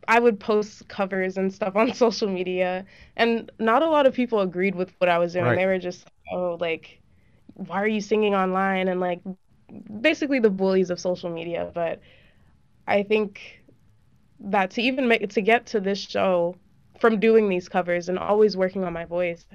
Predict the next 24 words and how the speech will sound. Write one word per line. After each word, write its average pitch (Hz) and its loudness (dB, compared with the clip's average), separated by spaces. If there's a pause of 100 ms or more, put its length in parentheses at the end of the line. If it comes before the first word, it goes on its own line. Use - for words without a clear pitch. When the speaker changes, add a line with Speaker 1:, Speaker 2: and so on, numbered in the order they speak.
(360)
Speaker 1:
I, 202 2
I 208 4
got 214 4
something 185 -6
out 190 -2
of 165 -4
it. 156 -8
So 170 -6 (920)
it's 208 -6
interesting 214 0
to 196 -10
see, 190 -2 (220)
um, 170 -6 (340)
again, 180 0 (180)
putting 226 2
in 226 2
the 226 2
work, 190 0 (200)
you'll 196 0
get 180 -4 (120)
where 185 -4
you 175 -6
wanna 165 -4
be. 165 -10